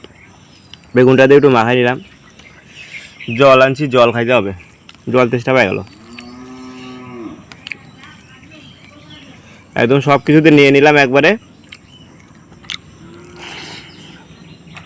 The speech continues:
হুম, ভালো হয়েছে মাছের ঝোলটা। এই,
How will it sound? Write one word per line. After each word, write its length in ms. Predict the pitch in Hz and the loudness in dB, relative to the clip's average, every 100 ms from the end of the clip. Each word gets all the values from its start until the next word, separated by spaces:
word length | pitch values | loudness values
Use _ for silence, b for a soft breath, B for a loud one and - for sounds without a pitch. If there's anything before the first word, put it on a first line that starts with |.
| - - - - - - - - - - - | -20 -20 -20 -20 -20 -20 -20 -20 -20 -16 -8
হুম, 300 | 131 143 156 120 - - - - - - - - - - - - - - - - - - - - - - 113 | -4 0 -2 -4 -18 -20 -20 -20 -20 -20 -20 -20 -20 -20 -20 -20 -18 -18 -20 -20 -20 -20 -20 -20 -20 -14 -6
ভালো 120 | 113 135 | 0 4
হয়েছে 160 | 151 107 | 4 2
মাছের 180 | 104 101 | -2 -4
ঝোলটা। 240 | 98 101 101 - - - - - - - - - - - - - - - - - - - - - - - - - - - - - - - - - - - - 170 | -4 -6 -10 -16 -18 -20 -20 -18 -20 -20 -20 -20 -18 -18 -18 -18 -18 -20 -20 -20 -20 -20 -18 -18 -18 -18 -18 -18 -18 -18 -18 -18 -18 -20 -20 -20 -20 -10 2 4
এই, 260 | 220 240 | 6 8